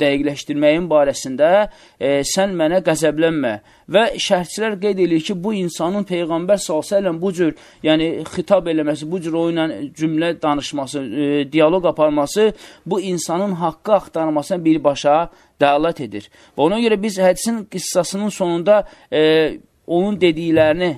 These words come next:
şahid oluruq və eyni zamanda, e, Ömər radiyallahu anhunun, yəni başqa yerdə bu rivayətə əlavəsi də var ki,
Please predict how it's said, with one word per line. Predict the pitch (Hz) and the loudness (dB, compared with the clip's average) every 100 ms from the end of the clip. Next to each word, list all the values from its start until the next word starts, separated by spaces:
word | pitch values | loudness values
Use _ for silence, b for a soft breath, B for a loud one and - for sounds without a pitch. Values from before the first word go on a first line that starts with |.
| - | -8
şahid | - 160 156 151 | -4 -2 0 -2
oluruq | 170 180 214 220 B B B | 0 2 2 0 B B B
və | 170 220 - _ | 2 2 0 _
eyni | - 220 208 | -2 -2 0
zamanda, | 180 185 170 165 180 214 196 b _ | 2 2 2 0 4 4 2 b _
e, | - 151 - - | -2 0 0 0
Ömər | 180 160 202 147 151 | 2 4 2 0 -2
radiyallahu | 170 156 165 175 190 | -2 0 2 4 4
anhunun, | 170 170 196 175 b b | 2 -2 -2 -4 b b
yəni | - 156 151 | -2 0 0
başqa | 165 - 220 | -2 0 0
yerdə | 208 170 151 185 - - | 2 2 2 0 0 -4
bu | 180 | 0
rivayətə | 170 156 156 151 185 | 0 2 2 2 0
əlavəsi | 165 160 151 147 151 | 0 2 0 -2 0
də | 156 | 2
var | 185 | 4
ki, | 180 214 | 2 -2